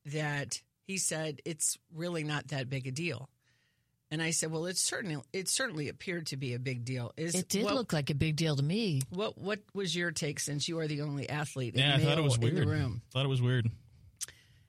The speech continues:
Speaker 1: Yeah, and he, uh, Andy Reid said later that, uh,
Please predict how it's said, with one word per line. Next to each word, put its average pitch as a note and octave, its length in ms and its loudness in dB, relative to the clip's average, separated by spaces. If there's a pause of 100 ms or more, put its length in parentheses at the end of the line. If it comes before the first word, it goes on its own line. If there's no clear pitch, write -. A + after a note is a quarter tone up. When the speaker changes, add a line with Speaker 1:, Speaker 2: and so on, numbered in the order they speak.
(180)
Speaker 1:
Yeah, G#3+ 200 2
and F3+ 420 -2 (360)
he, - 260 -10 (220)
uh, - 40 -6 (260)
Andy A3+ 260 -2
Reid G3+ 260 -6
said D#3+ 300 -2
later D#3+ 440 -2 (100)
that, D3 540 -6 (680)
uh, C#3+ 220 -4